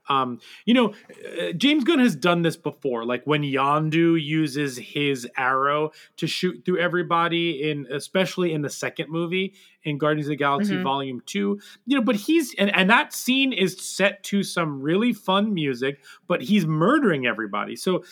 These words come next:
Speaker 1: it's giving this, like, joyous feeling, but you're watching murder, but also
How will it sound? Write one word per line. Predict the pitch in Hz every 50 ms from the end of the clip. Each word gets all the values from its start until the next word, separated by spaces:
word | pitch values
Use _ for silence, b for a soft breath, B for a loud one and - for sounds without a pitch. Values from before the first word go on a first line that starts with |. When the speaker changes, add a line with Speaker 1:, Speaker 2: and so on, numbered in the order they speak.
| B B B
Speaker 1:
it's | - 180 151 -
giving | - 240 269 294 302 277
this, | 240 214 -
like, | 190 160 135 120
joyous | 104 104 127 165 180 196 196 180 175 160 -
feeling, | - - 196 220 254 254 220 180
but | 147 156 131
you're | 143 143 135
watching | 123 131 156 190 202 202 - 180 160 147 135 123 123 _ -
murder, | 123 131 160 214 226 196 165 147 B B B B B -
but | 208 208 208
also | 220 254 254 - 233 202 175